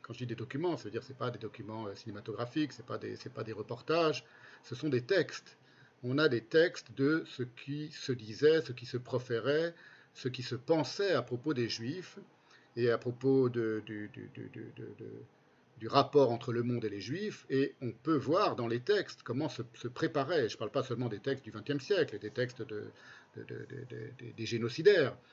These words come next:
Je parle de tous les textes de la, euh, tradition occidentale. On peut voir comment les choses se sont, euh, euh, fomentées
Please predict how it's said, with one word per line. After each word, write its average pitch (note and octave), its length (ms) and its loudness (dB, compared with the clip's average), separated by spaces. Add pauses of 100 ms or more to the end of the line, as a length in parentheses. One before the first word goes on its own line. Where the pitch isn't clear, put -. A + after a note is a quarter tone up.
(140)
Je C3+ 120 -8
parle C3 200 0
de A#2 40 -2
tous G3 200 -6
les C3 160 2
textes G3 440 0
de C#3 80 2
la, D3 480 2
euh, A2+ 180 -2
tradition A#2 480 -4
occidentale. B2 500 -4
On B2+ 60 -2
peut C3 120 -4
voir F#3 280 0
comment C3 200 -4
les A#2 100 0
choses F3+ 260 -4
se C3 140 -8
sont, C#3+ 460 -8
euh, A#2 280 -2 (460)
euh, A2 80 -8
fomentées B2+ 720 0